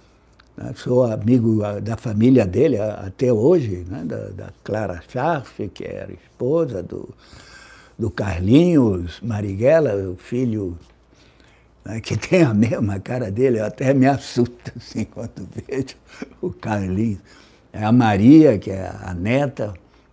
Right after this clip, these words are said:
uma grande atriz de, de teatro. E, <clears throat> sim, é, era negro,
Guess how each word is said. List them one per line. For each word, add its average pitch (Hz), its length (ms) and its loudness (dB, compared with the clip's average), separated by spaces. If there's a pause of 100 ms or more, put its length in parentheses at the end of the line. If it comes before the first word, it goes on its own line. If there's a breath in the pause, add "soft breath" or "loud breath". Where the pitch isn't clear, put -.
uma 98 200 -4
grande 123 320 6
atriz 110 640 0
de, 107 380 -6
de 104 160 -4
teatro. 117 500 -4 (1200 loud breath)
E, 214 540 10 (140)
<clears throat> 175 920 -2
sim, 294 400 0
é, 170 200 2 (1120)
era 135 680 8 (220)
negro, 220 760 8